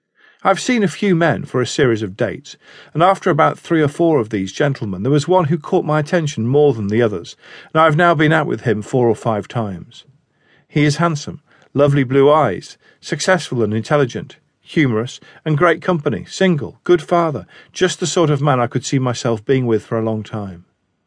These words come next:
So you'd think that all is rosy in the garden, wouldn't you, Mark? Well, not exactly, and I am now encountering a problem which I have not done so before, and that is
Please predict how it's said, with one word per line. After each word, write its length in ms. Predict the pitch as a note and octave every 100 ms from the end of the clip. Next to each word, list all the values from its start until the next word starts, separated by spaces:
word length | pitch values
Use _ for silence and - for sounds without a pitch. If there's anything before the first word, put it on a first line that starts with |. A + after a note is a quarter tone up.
| _ _ _ _
So 120 | - F#3
you'd 220 | G3 -
think 180 | G#3 E3
that 80 |
all 220 | D#3 D#3+ D#3+
is 100 | C3
rosy 420 | D#3+ E3+ C#3+ B2+
in 100 | A#2+
the 60 |
garden, 460 | A#2+ C#3+ C#3 A2+ F2
wouldn't 220 | B2 C#3
you, 80 | A2+
Mark? 420 | F#2 F#2 - - _ _ _ -
Well, 320 | D#3+ D#3 D3+ - _ _ _ -
not 140 | F3+
exactly, 600 | E3+ C3+ A#2+ - G2 G2 _ _ _ -
and 140 | - D#3+
I 80 | E3
am 80 |
now 180 | E3 F3+
encountering 500 | F3+ D3 F3+ E3+ D#3+
a 60 | C3+
problem 380 | - D3+ B2+ G2+
which 160 | A2+
I 80 | C3
have 240 | A2 C#3+
not 180 | C#3 A#2
done 220 | A#2 D3+
so 200 | C#3+ A#2
before, 460 | G2 F#2+ - E2 F2 _ _ _
and 140 | C3 C#3
that 160 | E3
is 260 | A#2 A#2